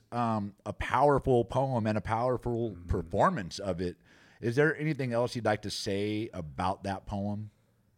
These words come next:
Speaker 2: Uh, that's just the cultura speaking through me. Uh, pura neta, mi gente, I mean it. Uh, you know, when you, you, when you hear that piece, you, you, you know that it's, it's our cultura. It's, it isn't even me.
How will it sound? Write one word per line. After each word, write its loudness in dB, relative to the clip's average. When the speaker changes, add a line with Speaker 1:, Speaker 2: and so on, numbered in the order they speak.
Speaker 2:
Uh, 0
that's -2
just -2
the 0
cultura 2
speaking -2
through 0
me. 0
Uh, -12
pura 0
neta, 0
mi -4
gente, -4
I -2
mean 2
it. -4
Uh, -6
you -2
know, 2
when 2
you, 2
you, -2
when 4
you 6
hear 2
that 2
piece, 0
you, -2
you, 0
you 2
know 4
that -2
it's, -6
it's -8
our 2
cultura. -2
It's, -14
it -2
isn't 4
even 6
me. 2